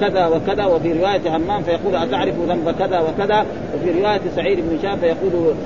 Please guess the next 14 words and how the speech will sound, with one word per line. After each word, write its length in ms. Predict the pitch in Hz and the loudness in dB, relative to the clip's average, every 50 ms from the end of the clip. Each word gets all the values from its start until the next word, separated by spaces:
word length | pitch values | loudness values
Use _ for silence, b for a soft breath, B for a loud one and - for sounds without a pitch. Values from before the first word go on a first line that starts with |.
| B B B - - | B B B -4 -4
"بذنوبي". 500 | 165 156 165 180 196 202 180 170 180 170 | -2 -2 0 0 2 2 2 2 2 2
وفي 200 | 165 - 175 180 | 2 2 2 0
رواية 320 | 160 170 196 214 214 196 - 120 - - | 0 0 0 0 0 0 -2 -2 -2 -2
سعيد 220 | 160 180 202 175 | 0 0 0 0
بن 260 | 160 160 160 147 147 | 0 -2 -2 -2 -2
جبير 220 | 151 190 208 190 156 | 0 -2 -2 0 0
فيقول 440 | 180 165 160 - - 202 202 175 | 0 0 0 0 0 0 0 2
له: 300 | 175 170 170 170 160 156 - - B B B B - - | 2 2 4 4 4 4 2 0 B B B B -2 0
"اقرأ 320 | 220 220 - 208 196 180 170 | 0 0 2 2 0 0 0
صحيفتك"، 520 | - 175 160 180 180 170 214 226 226 220 - - | 0 -2 -2 0 0 2 2 2 0 0 0 0
فيقرأ 420 | 185 180 185 196 - 170 165 139 - - - - - - | 2 2 2 2 2 0 -2 -2 -2 -4 -6 -6 -2 0
ويقرر 480 | 165 180 180 - 214 220 202 185 170 165 151 160 | 0 0 2 0 0 0 2 2 2 2 2 2
بذنب، 600 | 165 160 156 190 202 196 175 156 - 151 160 170 - 143 - | 0 0 2 0 0 0 0 0 0 0 0 -2 -2 -4 -4
بذنب، 420 | - 277 180 190 190 165 139 - | -2 0 0 0 0 -2 -4 -4